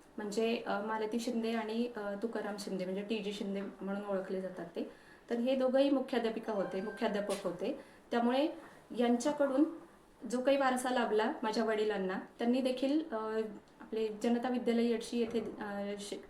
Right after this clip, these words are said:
शि-, शिक्षक म्हणून सेवा बजावलेली आहे. तसेच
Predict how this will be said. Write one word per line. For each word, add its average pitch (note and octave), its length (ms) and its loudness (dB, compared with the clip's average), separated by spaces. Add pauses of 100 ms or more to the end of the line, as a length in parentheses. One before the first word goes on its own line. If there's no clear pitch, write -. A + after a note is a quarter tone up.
शि-, A3+ 160 -2 (180)
शिक्षक B3+ 360 8
म्हणून B3 220 10
सेवा A3 240 4
बजावलेली G3+ 520 0
आहे. - 220 -2 (640)
तसेच C4+ 320 2